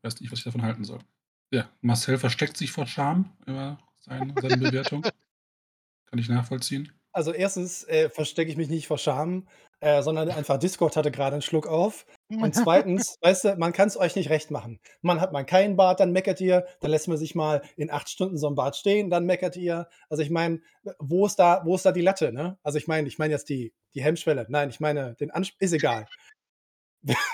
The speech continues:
Speaker 3: Nächster, nächster fucking Bart.
Speaker 1: Ja, ist vielleicht besser so, oder? Wenn wir jetzt zum nächsten kommen.
Speaker 2: <laughs> Ja, ich glaube auch. Das ist deutlich
Speaker 1: Das,
Speaker 2: besser.
Speaker 1: äh, würde ich, glaube ich, dann schon bevorzugen. Der nächste, den wir besprechen, ist Bofur aus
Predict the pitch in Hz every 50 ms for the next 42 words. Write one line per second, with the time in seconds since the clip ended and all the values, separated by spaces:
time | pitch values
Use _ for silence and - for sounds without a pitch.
0 | - - - - - _ _ _ _ _ _ _ - 175 190 180 - - 175 147
1 | 120 - 156 165 175 175 - 170 - - 131 - 147 139 123 135 127 123 117 123
2 | 127 123 _ _ - 139 120 - - 135 127 127 120 - - 123 117 - 113 104
3 | 107 104 - 123 170 208 220 220 - 170 143 135 135 131 123 120 - - 117 110
4 | 110 107 107 - - - - - 104 - - 104 - - - - - - - -
5 | - - - 220 233 240 233 226 220 - - 185 170 165 160 143 135 131 139 139
6 | - - 160 151 151 - 160 147 160 - - 151 147 156 143 143 135 - 135 123
7 | 120 127 120 110 107 117 - _ _ _ _ _ _ _ - - 104 104 101 -
8 | - - - 101 101 104 98 - - - - 101 113 - - 113 107 117 - -
9 | 120 - - - - - 117 - _ _ _ _ _ _ _ - 127 127 123 127
10 | 127 143 147 - - - 139 127 127 120 120 - - 127 120 - - 127 123 123
11 | - 117 113 113 - - - - - - - - - _ _ _ _ _ - 120
12 | 113 113 - - 156 160 175 190 - _ _ _ _ _ _ _ - - _ _
13 | _ _ _ _ _ - 117 107 107 - - - - - 196 -